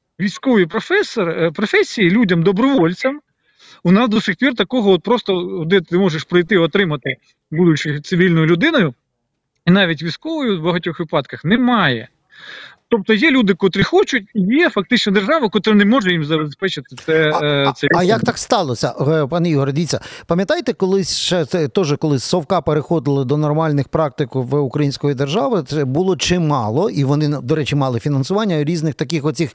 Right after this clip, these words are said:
Speaker 2: товариств сприяння обороні або Збройним силам. Ну, то, що досааф колись були, і значки роздавали, Г Т О, «Готов к труду і обороні». Було, бо було багато, почалася війна, і вони кудись зникли.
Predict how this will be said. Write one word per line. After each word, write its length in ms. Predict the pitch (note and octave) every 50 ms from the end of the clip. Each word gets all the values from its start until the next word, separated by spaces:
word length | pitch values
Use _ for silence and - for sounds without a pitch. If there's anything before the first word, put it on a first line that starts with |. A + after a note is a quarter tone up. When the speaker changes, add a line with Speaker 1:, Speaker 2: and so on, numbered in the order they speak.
| - - - - - _ _ -
Speaker 2:
товариств 540 | F#3+ F#3 D#3+ E3 E3+ F#3 G#3+ G3 - -
сприяння 1080 | - - - F3 E3 D#3 D3+ D3+ E3+ F3+ F#3+ F#3 F3+ F3 F3 F3 E3+ E3 E3 D#3+ D#3 -
обороні 920 | - - D#3 C#3 B2+ C#3 C#3+ D#3 F3+ G3 G3+ F3+ E3+ E3 D#3+ D#3+ D#3 C#3+ -
або 600 | B2+ C3 C#3 C#3+ C#3+ C3 C3+ C#3+ D3+ C#3+ C#3 B2+
Збройним 460 | A2+ A#2+ D#3+ D#3+ D#3+ D3+ C#3+ C#3+ C#3
силам. 380 | - - F3 D#3+ C#3 A#2 F#2+ - - - - -
Ну, 100 | A#3 B3
то, 120 | B3+ A3+
що 140 | - F#3+ F3
досааф 520 | D3+ F#3+ - - G#3+ G3 G#3 G#3 F3 -
колись 300 | - F3+ E3 D#3 C#3+ B2
були, 400 | C3 C#3+ D3+ C3+ C3 C#3 B2+ G#2 - - - - -
і 120 | - D#3+
значки 380 | C#3 F3 F#3+ - - - G#3 G3
роздавали, 600 | F3 E3 B2+ B2+ D3+ D3 D3 D3 C#3 C3+ C3+ A#2+
Г 120 | A2+ B2+
Т 120 | B2 - D#3
О, 320 | D#3+ E3 D#3 D3 C3+ A2+ - _
«Готов 360 | - A#2+ C3 B2 D#3+ D#3 B2
к 60 | -
труду 300 | - C#3+ C#3+ C3+ D3 C#3+
і 40 | C3+
обороні». 500 | C3 B2+ A#2+ C3 C#3 B2 A#2 A2 G2+ - - - - - - _
Було, 380 | - C3 C#3 C#3 F#3 A3+ A3 G3+
бо 140 | E3 F3+ F3+
було 240 | F3 G3 F#3+ F#3+ E3+
багато, 460 | D3+ D#3+ C#3+ D#3 G3+ A#3 - - G#3
почалася 460 | F3+ G3 - F#3+ G3 F#3 D3 - F#3
війна, 280 | F3 F#3 F#3+ G3+ G3+ G3
і 40 |
вони 140 | F3 F3 E3+
кудись 240 | - - E3 D#3 C#3+
зникли. 380 | C3 C#3+ B2+ A2 - - C2+